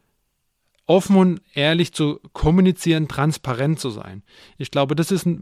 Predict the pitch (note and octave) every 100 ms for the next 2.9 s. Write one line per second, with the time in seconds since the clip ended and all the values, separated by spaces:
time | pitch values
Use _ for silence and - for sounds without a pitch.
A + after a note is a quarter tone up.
0 | D3 E3 D#3+ C#3+ C3+ F3 F#3 - C3+ C3
1 | C3 _ _ _ _ C#3+ B2 F#3 G3 D3+
2 | D3+ - E3+ E3 D3+ D3 D#3 E3 F3